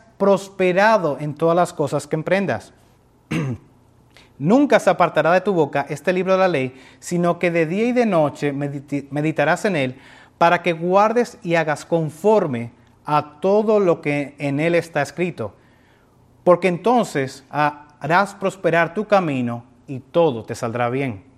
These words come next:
¿En qué tenía que esforzarse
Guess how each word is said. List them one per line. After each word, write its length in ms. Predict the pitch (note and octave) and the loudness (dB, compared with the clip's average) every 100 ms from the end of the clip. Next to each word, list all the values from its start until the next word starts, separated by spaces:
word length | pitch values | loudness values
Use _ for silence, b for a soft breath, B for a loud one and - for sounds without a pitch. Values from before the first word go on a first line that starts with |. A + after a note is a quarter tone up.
| _ _ _ _ _ _ _ _ _ _ b b b b b b b b _ _ _ _ - | _ _ _ _ _ _ _ _ _ _ b b b b b b b b _ _ _ _ 0
¿En 160 | A3+ | 0
qué 140 | A3+ E4 | 2 2
tenía 640 | D#4+ C#4+ C#4 B3+ F#3+ - | 2 4 4 2 0 -2
que 160 | G#3+ G3 | 2 2
esforzarse 1000 | G3 F3+ F#3+ F#3+ F#3+ G#3 G3 G3+ - | 0 0 2 2 0 0 0 -2 -12